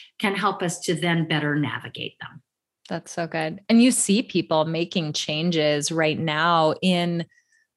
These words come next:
Speaker 2: some of those circles, the concentric circles that you mentioned. I mean, there's a lot more to it than just this issue, but as people are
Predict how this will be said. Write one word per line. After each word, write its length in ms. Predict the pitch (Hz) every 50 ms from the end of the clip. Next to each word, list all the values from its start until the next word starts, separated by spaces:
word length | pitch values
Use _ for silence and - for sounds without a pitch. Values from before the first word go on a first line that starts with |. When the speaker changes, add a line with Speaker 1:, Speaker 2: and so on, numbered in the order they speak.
| _
Speaker 2:
some 320 | - - - 254 233 233 240
of 180 | 233 208 185
those 340 | 180 185 170 170 165 156 -
circles, 680 | - - - 165 156 160 - 190 175 185 208 220 196
the 100 | 190 175
concentric 580 | - - 185 160 - - 170 170 - 175 165 -
circles 420 | - - 160 160 - 180 175 175 -
that 200 | 165 156 - -
you 80 | 160
mentioned. 600 | 156 160 151 151 160 - - 196 196 214 233 240 226 - - - - - - -
I 60 | 208
mean, 160 | 240 240 240
there's 200 | 254 262 269 226
a 60 | 262
lot 320 | 233 240 262 277 277 - 196
more 280 | 208 196 196 185 180
to 360 | 180 - - - 196 180 185
it 240 | 185 190 190 175 - -
than 260 | 185 190 170 170 170 160
just 300 | 165 156 160 - - _ _ _ -
this 360 | 160 165 190 180 165 - - -
issue, 560 | - 165 156 - - 202 208 220 240 262 269 - - - - - - _
but 200 | 214 208 202 208 -
as 300 | 180 185 190 196 190 190
people 420 | - - 226 208 214 208 202 196
are 460 | 185 175 175 175 175 175 180 190 190